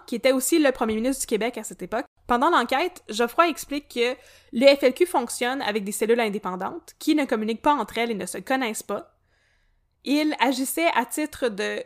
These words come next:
le lien entre les cellules qu'il y avait. À ce moment-là, il y en avait deux, comme Robert Côté l'avait estimé.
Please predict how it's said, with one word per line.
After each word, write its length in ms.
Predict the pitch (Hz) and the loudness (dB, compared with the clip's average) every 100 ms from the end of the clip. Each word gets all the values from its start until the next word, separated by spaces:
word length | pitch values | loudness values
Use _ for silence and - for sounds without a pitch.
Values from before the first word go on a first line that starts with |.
| - | -8
le 180 | 214 220 | -2 0
lien 360 | 226 208 269 294 | 0 0 -2 0
entre 280 | 233 240 262 | -2 -2 -2
les 240 | 247 240 196 _ - | -2 -4 -8 _ -10
cellules 420 | - 247 240 247 | -2 4 4 4
qu'il 100 | 180 | -4
y 20 | |
avait. 120 | 180 | -2
À 100 | 320 | -2
ce 100 | - | -2
moment-là, 300 | 214 196 196 | -2 -2 0
il 40 | 247 | 0
y 20 | |
en 60 | 196 | 0
avait 180 | 185 | -4
deux, 280 | 180 208 277 | 0 2 2
comme 380 | - 226 214 202 | 2 -2 -2 -6
Robert 280 | 185 202 196 | -6 -4 -4
Côté 220 | 214 196 | -4 -6
l'avait 200 | 226 185 | -6 -6
estimé. 440 | 185 - 208 196 | -8 -8 -10 -10